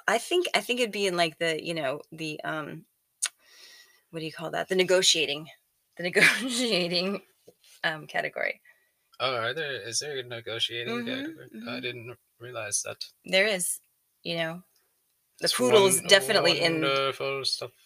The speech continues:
Speaker 1: poodle's definitely in the negotiating
Speaker 2: Alrighty.
Speaker 1: arena.
Speaker 2: Um, so
Speaker 1: So our argy-bargy never gets resolved. But yeah, love to hear from you guys. And, um,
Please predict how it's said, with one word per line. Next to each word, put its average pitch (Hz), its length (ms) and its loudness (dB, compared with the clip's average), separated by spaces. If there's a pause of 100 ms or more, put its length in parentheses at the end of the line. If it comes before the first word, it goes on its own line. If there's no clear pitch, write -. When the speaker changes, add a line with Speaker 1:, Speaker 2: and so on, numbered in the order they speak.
(100)
Speaker 1:
poodle's 196 320 -8
definitely 170 260 -2
in 156 60 -4
the 151 80 -8
negotiating 147 680 -6 (680)
Speaker 2:
Alrighty. 95 380 -4 (180)
Speaker 1:
arena. 156 460 -8 (1200)
Speaker 2:
Um, 123 680 4 (340)
so 123 500 -2 (1120)
Speaker 1:
So 240 240 6
our 226 100 10
argy-bargy 165 640 4
never 156 200 -2
gets 151 240 -2
resolved. - 500 -2
But 190 160 2
yeah, 185 120 4 (200)
love 285 140 0
to 269 80 -2
hear 240 120 0
from 220 140 -8
you 214 100 -4
guys. 208 500 0
And, 202 380 -2
um, 196 240 -2